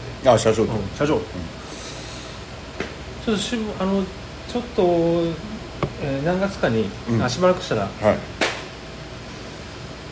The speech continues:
Speaker 1: 「ちょっとお休み」もらう、もらうかもしれませんって言うわけ。
Speaker 2: はい。
Speaker 1: 「あ、そうなの？」
Speaker 2: うん。
Speaker 1: 「なんで？」って聞いたら、
Speaker 2: うん。
Speaker 1: 「ちょっと東京に行かない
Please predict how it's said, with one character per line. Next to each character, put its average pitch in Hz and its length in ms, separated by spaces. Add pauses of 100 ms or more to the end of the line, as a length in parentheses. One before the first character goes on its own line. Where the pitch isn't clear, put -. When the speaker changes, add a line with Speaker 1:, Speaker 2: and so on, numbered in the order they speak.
(220)
Speaker 1:
「ち - 60
ょ - 20
っ - 20
と 214 120
お 247 60
休 262 240
み」 311 100 (1120)
も 156 120
ら 160 100
う、 165 40
も 165 260
ら 156 160
う 156 260
か 175 120
も 160 60
し - 80
れ 139 60
ま 120 60
せ 123 80
ん 113 40
っ - 20
て 123 100
言 113 80
う 101 60
わ 110 80
け。 107 60
Speaker 2:
は 98 80
い。 90 40 (600)
Speaker 1:
「あ、 139 60
そ - 120
う 262 40
な 202 60
の？」 139 160 (880)
Speaker 2:
う - 20
ん。 117 40
Speaker 1:
「な 135 60
ん - 20
で？」 214 80
っ 233 40
て 226 60 (360)
聞 - 40
い - 20
た 104 80
ら、 95 60
Speaker 2:
う - 20
ん。 87 40 (1400)
Speaker 1:
「ち - 60
ょ - 20
っ 196 40
と - 120
東 302 220
京 185 60
に - 60 (180)
行 - 60
か - 60
な - 60
い - 20